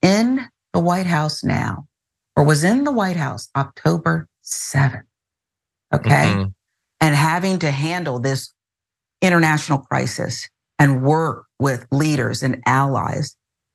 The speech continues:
Speaker 1: disaster, absolute disaster.
Speaker 2: Yeah, it would be a horror show that unfortunately a significant chunk of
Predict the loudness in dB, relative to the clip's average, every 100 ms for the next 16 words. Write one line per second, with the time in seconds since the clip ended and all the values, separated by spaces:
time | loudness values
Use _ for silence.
0 | _ _ 2 4 4 2 -2 -4 -6 -6
1 | _ _ _ _ _ 0 2 0 -2 0
2 | 2 2 0 -4 _ _ -4 0 2 0
3 | -2 -2 -4 -6 -8 _ _ _ _ _
4 | _ _ _ 2 4 2 2 2 0 -2
5 | -2 -4 -6 -6 -6 -8 -4 -2 0 0
6 | 0 0 0 0 0 0 -2 -2 -2 -2
7 | -2 -2 0 -2 0 -2 -2 -2 -2 -6
8 | -4 -2 -2 -6